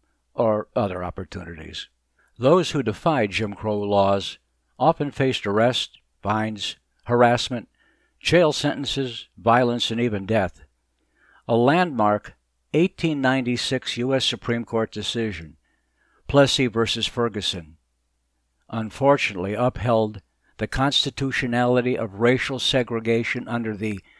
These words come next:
separate but equal doctrine. This fostered Jim Crow laws across the nation. Let me read a few of those actual Jim Crow laws. Nurses. No person or corporation shall require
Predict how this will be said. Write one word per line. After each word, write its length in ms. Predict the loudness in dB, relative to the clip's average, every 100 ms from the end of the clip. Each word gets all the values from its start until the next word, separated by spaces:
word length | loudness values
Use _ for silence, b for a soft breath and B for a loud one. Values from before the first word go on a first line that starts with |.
| b
separate 540 | -2 2 2 2 -2 -2 0
but 160 | 0 2
equal 360 | 0 0 -4
doctrine. 560 | 0 0 -2 -8 -14 -16 _ _ _ _ _ _
This 240 | -4 -4 -2
fostered 580 | 2 2 0 -6 -10
Jim 240 | -6 -6 -6
Crow 240 | -6 -4
laws 340 | 0 2 2 -4
across 400 | -6 -4 -4 -6
the 80 |
nation. 480 | -8 -10 -10 -12 -16 _ _ _ _ _ _ _ 2
Let 160 | 2
me 120 | 4
read 260 | 0 2 2
a 80 | 0
few 220 | -2 -2
of 80 | 0
those 240 | -2 -2 0
actual 480 | 0 -2 -6 -8
Jim 340 | -4 -4 -4 -8
Crow 280 | -10 -6 -6
laws. 640 | -2 0 2 0 -6 -10 -12 _ _ _ _ _ -6
Nurses. 680 | 0 0 0 -6 -8 -8 -10 b b b 2
No 140 | 2
person 440 | 4 2 0 0 -2
or 120 | -2
corporation 680 | 0 0 0 0 0 -2 -2
shall 280 | -2 0 -2
require 480 | -4 -2 0 2